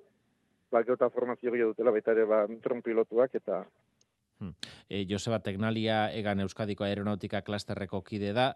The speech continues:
Speaker 2: eta, eh, aipatu duzun Europako Cesar proiektuan ere parte hartzen duzue.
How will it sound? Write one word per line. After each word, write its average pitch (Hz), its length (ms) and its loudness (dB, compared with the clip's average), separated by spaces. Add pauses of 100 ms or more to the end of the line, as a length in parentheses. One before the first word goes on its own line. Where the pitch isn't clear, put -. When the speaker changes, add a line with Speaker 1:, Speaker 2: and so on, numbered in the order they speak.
Speaker 2:
eta, 95 320 -8
eh, 90 300 -4
aipatu 104 400 -4
duzun 110 260 -4
Europako 104 480 -2
Cesar 101 460 -6
proiektuan 101 540 -4
ere 98 380 -2
parte 104 380 -4
hartzen 101 300 -4
duzue. 113 400 -2